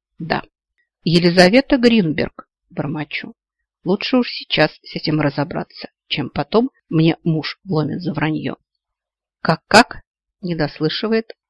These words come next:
Алтангирел. «Элизабет!» огрызаюсь. Может, на всеобщем лучше усвоиться?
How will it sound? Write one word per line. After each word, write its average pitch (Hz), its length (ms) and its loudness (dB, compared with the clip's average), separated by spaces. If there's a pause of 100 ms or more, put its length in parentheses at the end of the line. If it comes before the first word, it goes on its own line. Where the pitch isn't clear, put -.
Алтангирел. - 760 -4 (500)
«Элизабет!» 220 920 6 (500)
огрызаюсь. - 840 -8 (520)
Может, 196 320 0
на 202 100 2
всеобщем 208 600 -4
лучше - 360 -2
усвоиться? - 680 -10